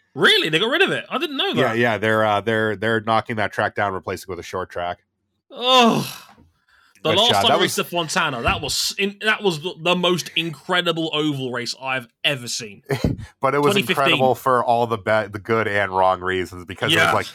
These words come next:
Speaker 2: "This is great, but also, oh God, I am having a heart attack."
Speaker 1: Oh, yeah,
Speaker 2: No,
Speaker 1: that
Speaker 2: I was
Speaker 1: was
Speaker 2: thinking
Speaker 1: mm.
Speaker 2: more along the lines of, uh,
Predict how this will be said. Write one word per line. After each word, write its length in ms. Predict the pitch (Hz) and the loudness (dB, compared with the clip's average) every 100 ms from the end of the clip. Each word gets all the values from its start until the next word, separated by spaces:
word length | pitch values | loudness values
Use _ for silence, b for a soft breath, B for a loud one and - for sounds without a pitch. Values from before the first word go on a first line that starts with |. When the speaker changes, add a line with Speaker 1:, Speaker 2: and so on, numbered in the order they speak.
| B | B
Speaker 2:
"This 220 | - 202 196 | 4 4 4
is 160 | 147 | -2
great, 420 | 107 156 175 135 - | 0 2 4 2 -2
but 120 | 117 | -2
also, 600 | 151 170 156 139 104 82 _ _ | 2 4 2 0 -2 -2 _ _
oh 320 | 151 165 143 107 - | 2 4 4 -2 0
God, 400 | 139 135 120 98 | 4 8 8 6
I 100 | 101 | 4
am 100 | 104 | 0
having 280 | 113 120 101 | -2 -4 -4
a 80 | |
heart 300 | 90 123 120 104 | -8 -4 -4 -4
attack." 460 | - 90 78 - _ b b | -10 -12 -12 -18 _ b b
Speaker 1:
Oh, 200 | 170 165 | 2 2
yeah, 180 | 135 117 | 4 2
Speaker 2:
No, 80 | 104 | 4
Speaker 1:
that 100 | 110 | 2
Speaker 2:
I 40 | |
was 140 | 120 131 | 2 0
Speaker 1:
was 80 | 147 | -2
Speaker 2:
thinking 260 | 135 127 | -2 -4
Speaker 1:
mm. 20 | 110 | 0
Speaker 2:
more 240 | 110 104 | 2 4
along 360 | 101 101 101 95 | 4 2 -2 -2
the 80 | |
lines 400 | 95 92 92 90 90 | -4 -2 -2 -4 -10
of, 160 | 85 | -6
uh, 440 | 87 87 85 82 | -2 -2 -2 -4